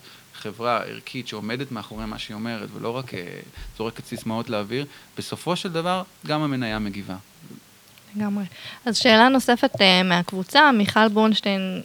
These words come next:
Speaker 2: אה, ספציפית לגבי הסרטון, רצה להתעניין לגבי זכויות יוצרים. איך לוקחים בעצם קטע כזה וממסחרים אותו? אין פה איזושהי הפרת זכויות? היה צריך לקנות את הזכויות?
Speaker 1: אני לא עורך דין. אני,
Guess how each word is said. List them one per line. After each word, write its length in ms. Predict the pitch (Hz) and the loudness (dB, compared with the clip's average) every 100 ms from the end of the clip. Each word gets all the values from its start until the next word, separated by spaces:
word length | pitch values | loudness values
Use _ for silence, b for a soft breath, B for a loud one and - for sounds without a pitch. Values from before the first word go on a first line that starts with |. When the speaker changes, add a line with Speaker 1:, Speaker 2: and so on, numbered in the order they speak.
| - | -6
Speaker 2:
אה, 60 | 175 175 175 170 170 | -4 -2 -2 -2 -4
ספציפית 480 | 165 - - 220 226 | -6 -6 0 2 2
לגבי 280 | 196 190 196 | 0 -2 -2
הסרטון, 540 | 196 - 190 294 311 | -2 -4 -6 -2 0
רצה 280 | 220 196 202 | 0 0 0
להתעניין 440 | 214 208 185 185 | 2 0 -2 -2
לגבי 280 | 190 180 180 | -2 -2 -2
זכויות 300 | 180 190 185 | 0 0 0
יוצרים. 360 | 185 - 165 165 | -2 -6 -8 -6
איך 140 | 214 | -8
לוקחים 380 | 214 - 208 196 B B B B | -8 -4 -4 -4 B B B B
בעצם 240 | 180 180 202 | -2 0 0
קטע 280 | 233 226 247 | 2 2 0
כזה 260 | 226 226 196 | 0 2 2
וממסחרים 1040 | 190 180 180 175 175 - - 190 262 285 | 0 0 -2 -4 -6 -8 -6 -2 0 0
אותו? 360 | 269 262 247 | -2 0 0
אין 120 | 208 208 | 0 -2
פה 100 | 202 | -2
איזושהי 260 | 190 - | -2 0
הפרת 400 | 190 - 180 185 | 0 0 -2 -2
זכויות? 500 | - - 196 262 233 | -6 -8 2 4 6
היה 140 | 190 180 | 4 0
צריך 220 | 156 - | -6 -8
לקנות 500 | 175 - 233 269 262 | -8 -6 -2 -2 -2
את 100 | 233 | -6
הזכויות? 520 | 220 - 220 208 202 - - - B B B B B B - _ - - | -8 -10 -10 -10 -10 -14 -20 -20 B B B B B B -20 _ -20 -8
Speaker 1:
אני 180 | 123 127 | 0 2
לא 80 | 160 | 4
עורך 240 | 160 135 | 2 -2
דין. 300 | 117 113 120 127 - - - - - _ - | -4 -2 -2 -6 -14 -20 -20 -20 -20 _ -8
אני, 360 | 117 117 113 | -4 -2 -2